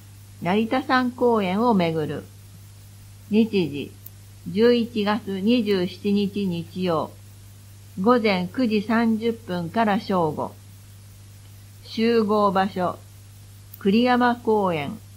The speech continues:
エスエル前集合。成田市、花咲町七四九の一。対象、中学生以上の市内在住、在勤者。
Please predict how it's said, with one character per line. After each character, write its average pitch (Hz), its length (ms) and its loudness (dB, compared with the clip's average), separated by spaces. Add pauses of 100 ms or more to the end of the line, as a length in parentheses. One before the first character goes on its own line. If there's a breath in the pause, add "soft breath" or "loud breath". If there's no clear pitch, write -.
(120)
エ 180 140 -2
ス 220 120 -6
エ 240 200 6
ル 233 160 2
前 226 260 2
集 175 320 -4
合。 151 340 -4 (1080)
成 202 320 2
田 220 160 0
市、 - 220 -12 (240)
花 208 260 0
咲 247 300 -6
町 165 480 -6
七 196 300 0
四 233 340 0
九 190 260 -2
の 151 160 -4
一。 147 420 -10 (1400)
対 202 280 0
象、 175 420 -2 (640)
中 247 240 0
学 247 220 2 (100)
生 247 240 4
以 214 80 0
上 180 240 0
の 165 140 -4
市 226 180 -2
内 202 320 0
在 175 380 0
住、 165 360 -4
在 202 280 0
勤 202 280 -2
者。 - 220 -8